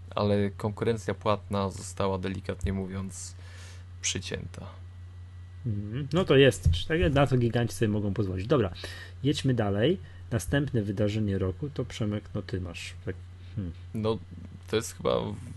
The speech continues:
Speaker 1: ważna sprawa dla nas wszystkich. Amazon w Polsce otwiera swoje podwoje. Y, mają stanąć, y, trzy duże centra logistyczne, których, y,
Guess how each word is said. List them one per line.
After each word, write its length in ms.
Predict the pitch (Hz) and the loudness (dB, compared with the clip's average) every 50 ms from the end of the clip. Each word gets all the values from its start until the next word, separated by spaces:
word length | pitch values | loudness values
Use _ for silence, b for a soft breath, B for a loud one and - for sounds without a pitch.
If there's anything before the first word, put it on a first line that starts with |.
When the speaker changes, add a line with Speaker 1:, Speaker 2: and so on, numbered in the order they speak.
| - 104 | -6 -2
Speaker 1:
ważna 360 | 107 120 127 120 123 117 107 | 0 0 0 0 -2 -4 -4
sprawa 340 | 101 - - 156 139 123 107 | -4 -4 0 2 2 2 2
dla 140 | - 104 104 | 2 0 0
nas 120 | 104 101 | -2 -2
wszystkich. 720 | - - - 175 - - - - - - - - - - - - | -4 -4 -4 -4 -6 -6 -10 -12 -12 -12 -12 -14 -14 -14 -10 -4
Amazon 680 | - 104 104 107 110 107 110 117 120 127 139 151 160 160 - B B B B B B B B B - - | -2 0 2 2 2 2 0 -2 -2 -2 -2 -4 -6 -8 -10 B B B B B B B B B -10 -8
w 540 | - 101 101 98 98 - - - - - - | -4 -2 -2 -2 -4 -6 -14 -16 -16 -8 0
Polsce 840 | - 113 104 101 101 92 - - - - - - 104 - 71 175 202 208 - - - - - - - - - - - - - - - - | 2 4 4 4 0 -2 -4 -8 -10 -10 -4 0 2 2 2 2 0 -4 -8 -12 -16 -16 -14 -14 -14 -14 -14 -16 -16 -16 -16 -10 -2 -2
otwiera 480 | 139 - - - 101 95 101 107 127 | -2 -2 0 -4 -2 0 0 0 -2
swoje 920 | 135 - - - - - - 98 101 98 98 98 98 98 107 120 135 147 143 - - | -4 -6 -12 -14 -10 -4 -2 0 2 4 4 2 2 2 2 2 2 0 -4 -4 -4
podwoje. 600 | - 170 190 220 240 - 123 104 90 - - - - - - - - - - - - - B B B B B B B B - - | -4 -4 -2 -2 0 0 2 2 2 0 -4 -6 -8 -10 -14 -16 -16 -16 -16 -14 -14 -14 B B B B B B B B -4 -2
Y, 260 | 104 104 101 101 101 | 0 2 2 2 2
mają 400 | 101 104 120 127 127 120 117 117 | 2 2 2 2 2 0 -2 -4
stanąć, 840 | - - - - - 117 117 113 107 104 104 98 - - - - - | -6 -8 -4 0 0 2 2 2 0 0 0 -2 -4 -8 -8 -6 -4
y, 220 | 98 98 98 95 87 - - - | -2 -2 -2 -2 -4 -8 -10 -4
trzy 480 | - - - - - 117 110 107 110 107 | -2 0 0 0 2 2 2 2 2 2
duże 360 | 101 95 110 107 101 104 98 | 2 0 0 2 2 0 0
centra 360 | - - 117 104 87 - 98 | 0 0 -2 -2 0 -2 0
logistyczne, 800 | 95 95 98 87 87 - - - 87 - - - 95 - - - - B B B B B B B - - - | 0 0 -2 -4 -6 -10 -10 -10 -8 -8 -8 -4 -2 -2 -2 -2 -4 B B B B B B B -16 -14 -14
których, 580 | - - - 104 107 107 101 - - - - - | -10 -4 0 2 2 2 2 -2 -8 -12 -12 -8
y, 800 | - 104 104 104 104 101 101 101 101 101 98 101 98 101 101 | -4 -2 -2 0 0 0 0 0 0 0 0 0 -2 -2 -2